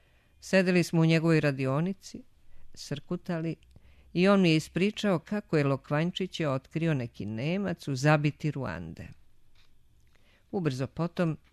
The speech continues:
oko tog mesta su zbog izgradnje fabrika promenjeni tokovi voda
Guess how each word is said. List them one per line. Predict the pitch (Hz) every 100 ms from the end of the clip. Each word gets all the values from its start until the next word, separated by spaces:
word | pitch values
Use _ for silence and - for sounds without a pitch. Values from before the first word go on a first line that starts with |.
| _ _ _ _ _
oko | 165 165
tog | 151 175 156
mesta | 151 156 151 - 156
su | - 151 135
zbog | 151 147 147 139
izgradnje | 143 - 147 143 139 139
fabrika | 123 160 160 151 151 - - 143 - _ -
promenjeni | 156 156 151 143 127 123
tokovi | 117 147 143 - 127 110
voda | 120 131 151 156 151